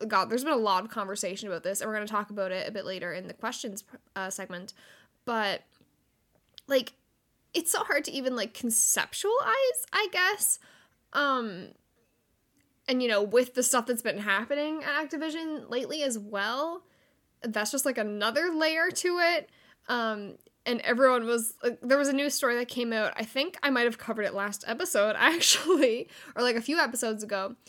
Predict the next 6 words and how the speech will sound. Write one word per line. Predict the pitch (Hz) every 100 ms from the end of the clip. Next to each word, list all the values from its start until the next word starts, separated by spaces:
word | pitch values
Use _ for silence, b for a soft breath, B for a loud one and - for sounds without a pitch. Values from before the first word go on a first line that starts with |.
| B B B
where | 226 214 208 233
Phil | - 233
Spencer | - 208 226 - 214 202
was | 202 208 214
like, | 202 180 160 - _ _
"Yo, | 208 214 196 165 151 151